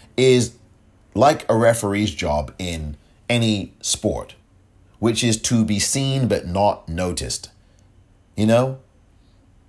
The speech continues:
When you have a Premier League match in English football, the Premier League, for those of you who are sports oriented, for those of you who watch the Premier League more specifically in England,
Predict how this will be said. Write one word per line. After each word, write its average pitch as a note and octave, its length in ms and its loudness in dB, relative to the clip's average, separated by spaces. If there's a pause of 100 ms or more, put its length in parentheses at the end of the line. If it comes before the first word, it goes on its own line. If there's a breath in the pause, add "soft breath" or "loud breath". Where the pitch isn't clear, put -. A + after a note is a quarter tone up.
(500)
When C3 300 2
you F#3 200 0
have C3+ 300 -2
a E2+ 260 -4 (100)
Premier A2+ 340 0
League F2+ 400 -2
match C#2 460 -10
in F#2+ 120 -6
English F#2+ 440 -6
football, B1 320 -8
the C#2 100 -12
Premier E2+ 420 -6
League, - 360 -10 (140 soft breath)
for G2+ 100 -8
those G#2 240 2
of D#2+ 60 -4
you D#2+ 160 -4
who D2+ 380 -6 (240 soft breath)
are - 80 -6
sports - 400 -4
oriented, A2+ 560 0
for - 80 -8
those E2 220 -4
of C#2+ 80 -6
you D#2+ 160 -4
who E2 140 -6
watch D#2+ 360 -2
the C#2+ 200 -6 (220 soft breath)
Premier E2+ 340 -4
League E2 200 -4
more D2+ 220 -4
specifically G2+ 720 -4 (120 soft breath)
in G2 160 -4
England, - 480 -4